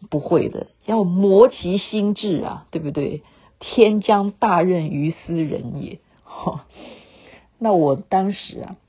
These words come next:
很辛苦的是，每天呢跟前面的伟忠哥开完会，然后晚上回家呢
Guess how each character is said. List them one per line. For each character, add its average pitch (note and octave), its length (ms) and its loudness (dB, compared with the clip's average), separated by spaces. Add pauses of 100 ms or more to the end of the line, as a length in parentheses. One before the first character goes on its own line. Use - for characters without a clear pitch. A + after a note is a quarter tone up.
(960)
很 D3 300 -4
辛 F3+ 300 -2
苦 C3+ 180 -6
的 G2 140 -10
是， - 320 -10 (880)
每 F3+ 180 0
天 A3+ 240 2
呢 A3+ 300 0
跟 A3+ 320 2 (340)
前 D#3+ 220 -2
面 G3 240 0
的 D3+ 300 -2 (180)
伟 D#3+ 240 2
忠 G#3 260 0
哥 F#3+ 220 0
开 F3 260 0
完 C#3 180 -2
会， - 300 -4 (320)
然 C#3+ 140 -8
后 E3+ 140 -2
晚 B2 260 -4
上 D#3+ 240 -6
回 - 180 -10
家 - 340 -12
呢 - 120 -16